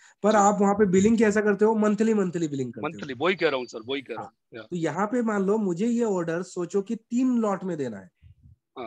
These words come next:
Speaker 1: जनवरी में एक देना है, फरवरी में एक देना है, मार्च में एक देना है।
Speaker 2: हाँ।
Speaker 1: तो मैं जब order बनाऊंगा तो एक का बनाऊंगा,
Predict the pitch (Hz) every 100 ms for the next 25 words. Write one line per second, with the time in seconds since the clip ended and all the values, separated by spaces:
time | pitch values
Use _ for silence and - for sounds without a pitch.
0 | 104 _ _ _ _ _ _ _ - 139
1 | 165 170 196 233 226 190 170 160 202 202
2 | 180 185 233 220 180 175 202 240 240 214
3 | 170 131 110 98 _ _ _ _ - 123
4 | 113 _ _ _ 220 233 262 240 175 185
5 | 240 247 240 226 240 254 - 240 - 220
6 | 151 117 95 90